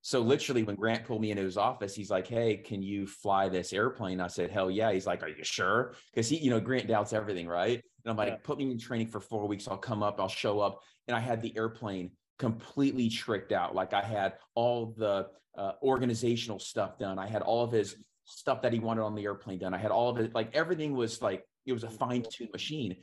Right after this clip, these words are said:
Speaker 1: And so once I showed him that I could operate and maintain the airplane in the aviation department, then he's like, "Well, hey, let me start sending you to deals. Hey, hey, let me start putting you on these calls. Hey, let me start putting you in front of the banks. Let me start putting you in front of the debt guys. Let me start putting you in front of the brokers." And so it's like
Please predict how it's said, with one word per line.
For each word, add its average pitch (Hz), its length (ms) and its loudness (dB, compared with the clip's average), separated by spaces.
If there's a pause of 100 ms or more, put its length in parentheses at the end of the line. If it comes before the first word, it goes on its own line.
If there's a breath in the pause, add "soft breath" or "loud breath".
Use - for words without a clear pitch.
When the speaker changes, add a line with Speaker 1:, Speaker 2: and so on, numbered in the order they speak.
(140 loud breath)
Speaker 1:
And 117 80 -2
so 123 160 2
once 131 300 2
I 127 140 -4
showed 135 260 0
him 117 120 2
that 107 100 2
I 101 80 -2
could 110 180 -8
operate 110 560 -2 (160 loud breath)
and 107 140 -4
maintain 113 460 -2
the 98 180 -8
airplane 113 420 2
in 98 80 -2
the 95 180 -2
aviation 113 380 0
department, 95 480 -4
then 113 80 0
he's 113 160 0
like, 98 160 -2
"Well, 98 140 -4
hey, 117 340 -2 (220 loud breath)
let 113 100 2
me 127 80 2
start 123 200 0
sending 113 260 0
you 107 100 -2
to 101 80 -2
deals. 104 380 -2 (180 soft breath)
Hey, 127 180 -2
hey, 139 200 2
let 117 100 0
me 123 80 2
start 117 260 -2
putting 120 200 0
you 110 100 0
on 101 80 -2
these 101 140 -6
calls. 113 340 0 (160 loud breath)
Hey, 120 140 0
let 113 100 0
me 135 80 2
start - 340 -4
putting 127 220 -4
you 120 80 0
in 113 60 -2
front 110 200 -2
of 98 60 -6
the 120 60 0
banks. 104 240 -2 (160 soft breath)
Let 120 80 2
me 131 80 2
start 123 240 -2
putting 107 160 -4
you 117 80 0
in 117 60 -6
front 117 120 -2
of 104 80 -2
the 101 60 -2
debt 120 200 0
guys. 98 220 -2
Let 117 60 -2
me 127 60 0
start 117 200 -4
putting 117 140 -4
you 113 60 0
in 110 40 -6
front 110 140 -4
of 98 80 -6
the 123 40 -2
brokers." 120 360 0 (200 loud breath)
And 117 80 -6
so 117 200 2
it's 110 160 0
like 101 240 0